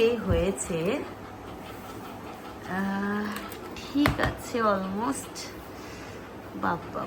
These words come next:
বাবা, এই যে চলে এসছে, এই তো, বাহ, এই যে পুরো গেট আপটা এই, ঠিক আছে?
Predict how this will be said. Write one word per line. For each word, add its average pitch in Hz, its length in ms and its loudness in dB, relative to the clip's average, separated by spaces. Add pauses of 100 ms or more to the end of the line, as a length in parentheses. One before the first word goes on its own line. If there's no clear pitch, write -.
বাবা, - 400 -4 (680)
এই 247 280 2
যে 220 160 -4
চলে 202 220 -2 (100)
এসছে, - 340 -4 (1800)
এই 233 420 0 (220)
তো, 202 140 2 (1200)
বাহ, 202 200 6 (1500)
এই 151 120 -6 (100)
যে - 80 -8 (440)
পুরো 208 240 2 (460)
গেট 180 200 0
আপটা - 260 2
এই, 196 220 2 (680)
ঠিক 359 120 -8
আছে? 480 240 -2